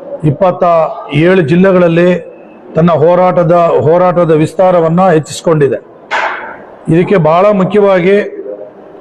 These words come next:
ನಮ್ಮ ಆನೇಕಲ್ ತಾಲೂಕಿನ ಮಾಧ್ಯಮ ಮಿತ್ರರು ಕಾರಣ ಅಂತ ಹೇಳೋದಕ್ಕೆ ನಾನು, ಆ, ಬಯಸ್ತೀನಿ. ಯಾಕಂತ ಹೇಳಿದ್ರೆ, ನಮ್ಮ ಎಲ್ಲ ಹೋರಾಟಗಳಲ್ಲೂ ಕೂಡ ಪ್ರಾರಂಭದಿಂದ ಇಂದಿನವರೆಗೂ ಬೆನ್ನೆಲುಬಾಗಿ ನಿಂತು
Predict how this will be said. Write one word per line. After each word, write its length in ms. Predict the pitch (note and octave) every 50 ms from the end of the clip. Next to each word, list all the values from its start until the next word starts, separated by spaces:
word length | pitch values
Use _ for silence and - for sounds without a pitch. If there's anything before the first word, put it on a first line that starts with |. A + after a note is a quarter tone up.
| - - -
ನಮ್ಮ 200 | - D3 F3+ F#3+
ಆನೇಕಲ್ 500 | F3 E3 F3 G3 G#3 E3+ G#3+ G3+ F#3+ -
ತಾಲೂಕಿನ 460 | G3 F3+ F3+ F3+ F3 F3+ F3+ F3+ F3+ F#3+ G3+ G3+ G3 - - - - - - - - - C3+
ಮಾಧ್ಯಮ 480 | C3 C#3+ D#3+ F3+ E3 D#3+ G3 F#3+ F#3
ಮಿತ್ರರು 580 | F3+ F3 E3 - - F3 F3 E3 E3+ E3+ D#3+ D#3+
ಕಾರಣ 380 | - - D#3 D3+ E3 F#3 F#3+
ಅಂತ 200 | F3 E3 C#3+ -
ಹೇಳೋದಕ್ಕೆ 340 | E3 D#3 D#3 D#3 D3 D3+ E3
ನಾನು, 400 | D3+ D3+ D3 D3 C#3+ C#3 C3+ - - - - - - - - - - -
ಆ, 140 | - C3+ C#3
ಬಯಸ್ತೀನಿ. 680 | C3 A#2+ C#3 D3 D#3+ D3+ - F3 D#3 D#3 E3+ E3+ -
ಯಾಕಂತ 380 | C3 D3+ C#3 - F3+ F3 D#3+ F#3
ಹೇಳಿದ್ರೆ, 600 | F3+ F3 E3+ F3 F#3+ G3 F#3 F#3+ - - - - - - - - - - - -
ನಮ್ಮ 220 | C3+ D3+ E3 E3+ E3
ಎಲ್ಲ 300 | D#3+ A3 G#3 E3+ F3+ G3
ಹೋರಾಟಗಳಲ್ಲೂ 1080 | G3+ G#3 F#3+ C#3+ E3 F3 F#3 F#3+ F#3+ F#3+ F#3+ F3 F#3+ F#3 D#3+ E3+ F3 F3 F3 F3 E3
ಕೂಡ 180 | - E3 D#3
ಪ್ರಾರಂಭದಿಂದ 800 | C#3+ B2+ - - D#3 D#3+ F3 F#3 F#3+ F#3+ F#3 E3 F3+ F3+ F3+ F#3 G3 G3 F#3 - - - - -
ಇಂದಿನವರೆಗೂ 680 | D3 E3 E3+ F3+ F3+ F3 E3 E3 D#3+ - E3+ G3 G3+ - - - - - - - - - - - - - - - - - - - - - B2+
ಬೆನ್ನೆಲುಬಾಗಿ 580 | B2+ D#3 E3+ F#3 F#3+ G3 G3 F3+ F#3 F3 E3
ನಿಂತು 580 | E3+ E3+ F3 F3 D#3 - F#3+ G3 G3+ G3+ -